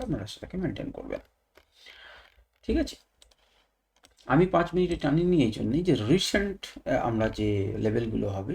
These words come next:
সেই লেভেলগুলো সাপেক্ষে আমরা পাঁচ মিনিটটাকে ড্র করবো বলে আমি ঠিক করেছি, সেই জন্য আপাতত এইটুকু পর্যন্ত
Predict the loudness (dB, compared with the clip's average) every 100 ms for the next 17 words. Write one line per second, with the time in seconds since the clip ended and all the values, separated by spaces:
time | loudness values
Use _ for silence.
0 | -2 2 4 4 4 4 2 0 -2 -4
1 | -4 -4 -2 -6 -8 -8 -6 -4 -4 -4
2 | -6 -2 -2 -2 -4 -4 -4 -6 -8 -12
3 | -6 -4 -4 -6 -12 _ -20 -20 -6 -4
4 | 0 0 0 -2 -2 -2 -2 -4 -4 -6
5 | -10 -10 -12 -10